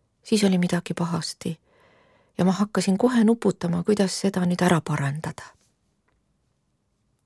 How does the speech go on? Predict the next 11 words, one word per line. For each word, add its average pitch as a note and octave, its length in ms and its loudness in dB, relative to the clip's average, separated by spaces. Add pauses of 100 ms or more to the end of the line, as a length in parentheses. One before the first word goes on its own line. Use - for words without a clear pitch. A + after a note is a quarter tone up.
(1120)
Isaga C4 320 2
käis G#3+ 320 2
maailma A3 400 4
testimine G3+ 540 2 (320)
samamoodi, G#3+ 760 4
aga F3+ 200 0
isa G3+ 260 2
oli F3+ 180 2
rohkem F#3+ 320 0
vilistaja D#3 520 2
mees. D#3+ 400 -6